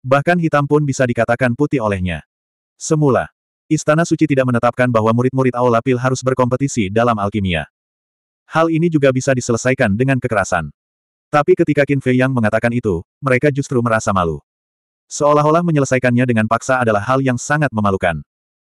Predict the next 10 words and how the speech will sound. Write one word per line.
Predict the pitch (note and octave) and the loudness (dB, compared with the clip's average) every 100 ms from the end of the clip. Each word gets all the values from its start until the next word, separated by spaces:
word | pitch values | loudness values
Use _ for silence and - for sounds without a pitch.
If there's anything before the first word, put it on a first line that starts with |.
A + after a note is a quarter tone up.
| _ | _
Qin | E3 | 0
Fei | E3+ E3 D3+ | 2 2 2
Yang | D#3+ | 2
melirik | D3 C3 C#3+ | 2 2 0
keduanya | B2 A2+ A2+ A#2+ | 2 2 2 2
dan | A2+ | 0
tidak | C3 B2+ | 0 0
bisa | C3+ - G#2+ | -2 -2 -2
menahan | A2 A2+ A#2+ | 0 0 0
tawa. | G#2+ F2 | 0 -2